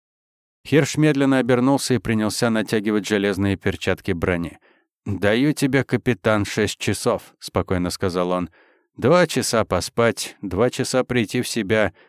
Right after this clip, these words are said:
два часа на ознакомление с новым местом несения службы. И, кстати, ты десантную броню умеешь носить?» «Сэр», Грег замешкался, «в учебке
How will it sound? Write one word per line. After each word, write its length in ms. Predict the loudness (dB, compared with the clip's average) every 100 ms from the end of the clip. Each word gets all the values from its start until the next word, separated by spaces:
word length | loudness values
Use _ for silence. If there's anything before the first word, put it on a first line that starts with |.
| _ -4
два 260 | 2 4
часа 340 | 4 0 2 2
на 120 | 2
ознакомление 720 | 2 0 0 2 2 2 2
с 100 | 0
новым 280 | -2 0 0
местом 420 | 0 -2 -2 -2
несения 420 | -2 -2 -4 -2
службы. 540 | -4 -4 -6 -6 -12 -14 -20 _
И, 320 | -4 0 0 -2 _ _ -16
кстати, 640 | -2 0 0 -4 -8 -6
ты 180 | 0 2
десантную 680 | 2 0 4 2 2 0 2
броню 300 | 2 2 2
умеешь 300 | 2 2 0
носить?» 440 | -4 -4 -12 -18 _ _ _ _ -12
«Сэр», 500 | -4 2 4 2 -2 -16 -6
Грег 420 | -2 2 2 0
замешкался, 840 | 0 0 0 -2 -2 -4 -2 -2 -2 _ _ _ _
«в 180 | -6 0
учебке 680 | 0 2 0 -2 -2 0